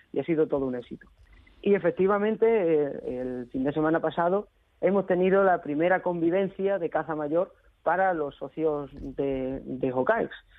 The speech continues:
lo que ha sido u-, una apuesta también, pues, para, para que se viviera de alguna forma, eh, una, una acción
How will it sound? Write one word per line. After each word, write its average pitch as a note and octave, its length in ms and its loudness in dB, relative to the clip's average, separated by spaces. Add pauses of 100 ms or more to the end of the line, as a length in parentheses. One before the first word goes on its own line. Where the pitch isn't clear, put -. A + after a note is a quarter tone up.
(160)
lo C3+ 180 2
que D#3 80 2
ha D#3+ 60 2
sido D#3+ 280 4
u-, D#3 300 -2
una E3 200 0
apuesta G3+ 480 2
también, D#3+ 360 -4
pues, D3+ 160 -6
para, C3 320 -4 (340)
para D#3 280 0
que D#3+ 440 -2
se D#3 80 -6
viviera F3 400 -2
de F3+ 80 0
alguna E3+ 300 -4
forma, F#3+ 420 -4 (340)
eh, D3+ 420 2
una, E3+ 600 -4
una E3+ 360 -2
acción F3+ 640 0